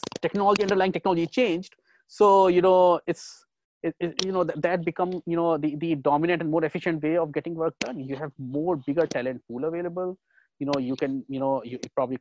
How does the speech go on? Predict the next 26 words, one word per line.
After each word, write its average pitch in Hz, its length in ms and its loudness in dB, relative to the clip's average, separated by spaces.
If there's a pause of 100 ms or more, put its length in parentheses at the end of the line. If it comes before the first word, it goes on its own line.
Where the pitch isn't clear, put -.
more 120 140 -8
cost - 240 -10
effective 175 340 -4
as 175 200 -4
well. 170 280 0 (360)
The, 139 320 -6
the 143 180 -2
employees 139 580 -2 (120)
are 123 100 -2 (100)
happier 185 440 0
because 135 480 -6
they 127 100 -12
can 120 180 -10
work 123 200 -4
on 120 120 -10
their 113 120 -8
own 143 280 -8
time, 147 380 -4
be, 113 140 -8
wherever 120 340 -6
they 110 140 -8
want 104 300 -10
to 175 60 -2
be. 170 380 -8 (400)
Um, 120 460 -2 (140)
the, 135 140 -10